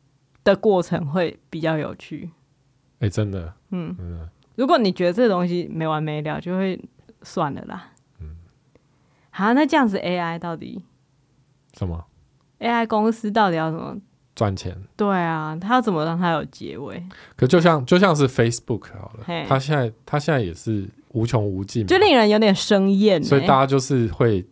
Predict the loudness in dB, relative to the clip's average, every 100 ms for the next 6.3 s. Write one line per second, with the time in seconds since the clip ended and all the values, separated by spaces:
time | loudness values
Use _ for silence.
0 | _ 0 2 4 2 0 -8 -2 0 0
1 | -6 -12 -10 -10 -10 -12 -8 -6 -6 -10
2 | -10 -8 -8 -6 -8 -8 -8 -8 -10 _
3 | _ _ 0 4 4 2 -6 _ _ -8
4 | -2 0 4 4 4 4 2 2 -2 -2
5 | -4 -6 -4 -4 -4 -4 -6 -8 -12 -14
6 | -14 -14 -16